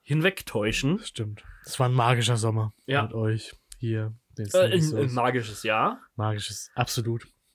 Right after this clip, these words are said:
Speaker 2: Absolut.
Speaker 1: Ähm, ja, wieder vielen Dank fürs Zuhören. Wenn jetzt noch einer zuhört.
Speaker 2: Ja.
Speaker 1: Und, ähm,
Speaker 2: Wir, wir sehen uns nächstes Jahr, glaub
Speaker 1: wir
Speaker 2: ich,
Speaker 1: sehen uns
Speaker 2: wieder.
Speaker 1: nächstes Jahr. Lasst euch, äh, äh, impfen,
Speaker 2: Ja.
Speaker 1: boostern,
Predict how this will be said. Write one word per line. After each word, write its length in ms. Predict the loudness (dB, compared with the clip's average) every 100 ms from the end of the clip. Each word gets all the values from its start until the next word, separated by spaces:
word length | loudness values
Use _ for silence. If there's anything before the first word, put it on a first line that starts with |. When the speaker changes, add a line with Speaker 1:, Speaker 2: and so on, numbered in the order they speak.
| _
Speaker 2:
Absolut. 400 | -16 -14 -8 2
Speaker 1:
Ähm, 540 | 4 4 4 2 0 -4
ja, 300 | 2 4 4 2
wieder 140 | -2
vielen 280 | 0 0 2
Dank 440 | 0 0 -4 -8 _ _
fürs 340 | -2 -2 -2
Zuhören. 500 | -6 0 2 2 0 -12 _ _ _ _ _ -20 -20 _ _ _
Wenn 200 | -4 2
jetzt 240 | 2 2 0
noch 140 | 2
einer 200 | 0 -2
zuhört. 460 | -2 2 2 2 -4 _
Speaker 2:
Ja. 360 | 6 8 8 6 -2 -20 -20 -14 -14 0
Speaker 1:
Und, 720 | 6 6 6 2 0 -2 -4 2
ähm, 500 | 2 4 0 -4 -6 _ _ _ _ _ _ _ _ _
Speaker 2:
Wir, 340 | -4 -2 -4 -4
wir 80 | 4
sehen 120 | 4
uns 120 | 6
nächstes 200 | 4 4
Jahr, 120 | 4
glaub 140 | 4 4
Speaker 1:
wir 80 | 4
Speaker 2:
ich, 60 |
Speaker 1:
sehen 100 | 4
uns 100 | 4
Speaker 2:
wieder. 60 | 4
Speaker 1:
nächstes 220 | 0 2
Jahr. 100 | 4
Lasst 260 | 6 4 4
euch, 360 | 2 2 -6 0
äh, 40 | 2
äh, 840 | 4 4 2 0 0 -2 -4 -2 0
impfen, 540 | 0 0 -2 -2 -6 -16 -16 -18 -20 _ -2
Speaker 2:
Ja. 280 | 4 6
Speaker 1:
boostern, 460 | 6 4 4 4